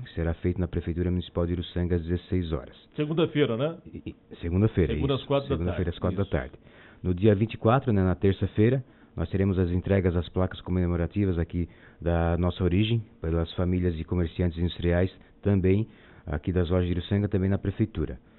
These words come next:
Speaker 1: No dia vinte e cinco, no se-, eh, dia vinte e cinco de maio, né, na quarta-feira,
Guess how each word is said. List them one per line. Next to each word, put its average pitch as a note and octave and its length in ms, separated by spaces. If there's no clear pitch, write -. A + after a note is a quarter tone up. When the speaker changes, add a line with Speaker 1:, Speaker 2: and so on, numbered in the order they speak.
Speaker 1:
No G2+ 120
dia A2 200
vinte A2 200
e - 80
cinco, B2+ 240
no F2 80
se-, F#2 260
eh, F2 200
dia E2+ 180
vinte F2+ 140
e - 40
cinco G2 160
de F#2+ 80
maio, G2+ 300
né, E2+ 80
na E2+ 100
quarta-feira, G2 580